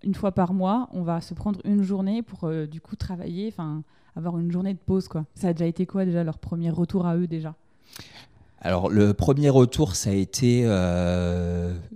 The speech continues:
Speaker 2: et je m'en souviens sur le premier atelier, euh, plutôt une surprise. Beaucoup de, de scepticisme aussi au début en se
Speaker 1: Mm.
Speaker 2: disant, « Ben, en fait, euh,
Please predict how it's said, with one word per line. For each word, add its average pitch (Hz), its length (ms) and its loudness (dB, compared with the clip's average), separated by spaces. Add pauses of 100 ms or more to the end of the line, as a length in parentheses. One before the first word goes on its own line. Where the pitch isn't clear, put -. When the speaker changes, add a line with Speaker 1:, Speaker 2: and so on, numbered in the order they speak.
(140)
Speaker 2:
et 85 140 -4
je 71 80 -6
m'en 95 100 -4
souviens 110 320 -2
sur 117 140 0
le 92 60 0
premier 98 380 2
atelier, 110 680 4
euh, 92 420 4 (180)
plutôt - 380 -2
une 120 140 0
surprise. 139 720 -2 (2250)
Beaucoup 113 500 -2
de, 113 880 0 (640)
de 110 80 -2
scepticisme 127 720 -2
aussi 98 240 0
au 104 80 2
début 107 380 -2
en 104 120 0
se 90 60 0
Speaker 1:
Mm. 90 40 -4
Speaker 2:
disant, « 107 340 -2
Ben, 98 180 0
en 90 100 -2
fait, - 440 -4
euh, 85 400 -2